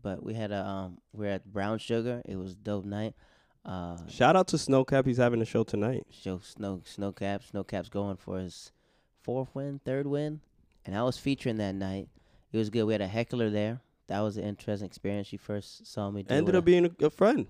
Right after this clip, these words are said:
Speaker 1: dealing with a heckler. Yeah.
Speaker 2: How, how is, a-, a-, aside from that experience, how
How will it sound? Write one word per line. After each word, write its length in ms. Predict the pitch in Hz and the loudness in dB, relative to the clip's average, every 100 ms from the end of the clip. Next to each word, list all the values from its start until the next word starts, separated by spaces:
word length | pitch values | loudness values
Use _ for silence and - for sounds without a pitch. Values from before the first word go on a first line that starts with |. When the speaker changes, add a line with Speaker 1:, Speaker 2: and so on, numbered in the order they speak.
| - | -8
Speaker 1:
dealing 320 | - 110 117 113 | -4 -2 0 0
with 100 | 110 | 0
a 40 | |
heckler. 340 | 110 113 104 | -2 -4 -4
Yeah. 380 | 90 98 117 95 - _ _ _ _ | -6 0 0 0 -4 _ _ _ _
Speaker 2:
How, 240 | 147 175 165 | 6 8 8
how 200 | 147 190 | 4 4
is, 80 | 165 | 2
a-, 100 | - - - | -2 -6 -4
a-, 80 | - - | -4 -2
aside 340 | 143 185 190 | 2 4 6
from 180 | 151 135 | 4 4
that 280 | 131 127 - - | 2 0 -8 -10
experience, 480 | 117 127 120 107 | -6 -2 0 0
how 280 | 123 123 127 | -2 0 -2